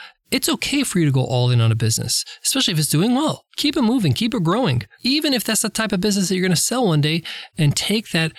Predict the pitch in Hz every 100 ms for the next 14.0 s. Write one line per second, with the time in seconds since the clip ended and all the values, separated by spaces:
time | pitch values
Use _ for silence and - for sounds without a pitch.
0 | - _ _ - - 131 139 156 147 139
1 | 147 170 160 202 233 285 143 123 123 -
2 | 135 156 196 156 135 123 - - - -
3 | _ 151 - 294 262 202 170 170 170 -
4 | 180 185 277 311 - 269 208 156 180 -
5 | 165 165 165 160 - - - - 151 156
6 | 151 - - 220 247 190 156 165 151 170
7 | 208 - 110 - - 160 247 - 254 240
8 | 233 214 165 170 190 120 - - - -
9 | 151 247 311 - 262 208 160 165 220 277
10 | 277 - - 156 151 - - - 170 127
11 | - 185 247 240 - - 190 190 - 135
12 | 156 - 156 147 - 190 180 180 175 240
13 | 151 - - _ - 214 247 - 220